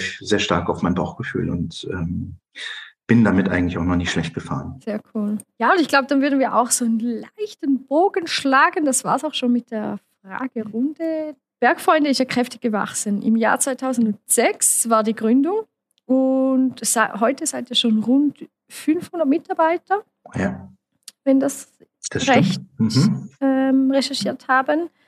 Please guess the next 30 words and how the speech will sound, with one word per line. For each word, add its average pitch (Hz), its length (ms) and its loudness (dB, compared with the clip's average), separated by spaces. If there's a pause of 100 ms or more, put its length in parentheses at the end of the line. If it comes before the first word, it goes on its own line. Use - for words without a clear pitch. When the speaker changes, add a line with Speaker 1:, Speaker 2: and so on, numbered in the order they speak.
(120)
Speaker 2:
Wie 262 640 -2 (180)
international 269 920 2
ist - 300 -2
euer 220 200 4
Geschäft 202 440 -2 (880)
Stand 214 480 4
heute? 202 600 -8 (120)
Speaker 1:
Also 85 180 -2
wir 95 100 4
sind 101 320 0
sehr 104 480 0
stark 104 580 0
fokussiert. - 1300 -2
Natürlich, 95 640 -2 (100)
Deutschland 101 460 2
ist - 180 -2
der 80 160 2
Heimmarkt, 107 960 0 (200)
ähm, 98 420 0
aber - 200 -2
auch 85 60 -2
sehr 95 200 2
stark 92 260 -2
fokussiert 107 720 -2
in 95 100 0
Westeuropa 101 720 0
mit 98 200 0
insgesamt 98 420 2
zwölf 107 260 2
Shops. - 520 -6